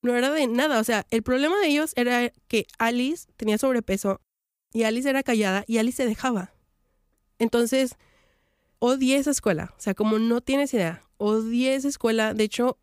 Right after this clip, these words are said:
cuando yo regresé de Aguascalientes, mi papá me quería volver a meter a esa escuela. Le dije, "Prefiero meterme a la peor escuela pública antes de que me metas a esa escuela". Me metí en una escuela pública, todo cambió. Empecé a ser un poco más lo que siempre fui, o sea, lo que es la esencia de Alice.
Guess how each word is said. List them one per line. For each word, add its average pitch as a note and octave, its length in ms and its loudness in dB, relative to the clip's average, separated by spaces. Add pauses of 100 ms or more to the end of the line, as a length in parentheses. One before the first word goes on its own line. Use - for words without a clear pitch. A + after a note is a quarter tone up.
(280)
cuando G3+ 260 0
yo G#3 140 2
regresé C4 360 0
de G#3+ 120 0
Aguascalientes, G#3 720 -4 (380)
mi G#3 80 -2
papá G3+ 220 0
me A#3+ 120 0
quería A3 220 2
volver G3+ 240 0
a F#3+ 60 0
meter F#3+ 240 -4
a - 20 -2
esa F3+ 100 -8
escuela. F#3 320 -2
Le E3+ 80 -4
dije, F3 240 -4 (360)
"Prefiero A3 440 -2
meterme A3+ 360 -2
a - 20 0
la A#3+ 100 -2
peor G3 320 0
escuela A#3 300 0
pública A3 440 -2 (160)
antes G3 200 -4
de A3 80 -2
que A3 80 -2
me G3+ 60 0
metas F#3+ 260 -2
a - 20 -20
esa - 100 -18
escuela". - 320 -12 (600)
Me G#3+ 80 -2
metí A3 180 0
en A#3+ 60 2
una B3+ 60 2
escuela B3+ 260 0
pública, A3+ 440 -2
todo - 260 -4
cambió. F#3 540 0 (440)
Empecé G#3+ 420 0
a A3 80 -2
ser A#3 200 -2
un B3 120 0
poco A#3 300 -2
más A3 440 -2 (240)
lo G#3 160 0
que G#3 160 -4
siempre G#3 420 0
fui, - 280 -4 (100)
o - 40 -20
sea, G#3+ 120 -4
lo G3+ 120 0
que G#3+ 120 -2
es G3+ 120 -2
la A#3 60 0
esencia A#3+ 360 0
de A3 100 2
Alice. F#3+ 340 -6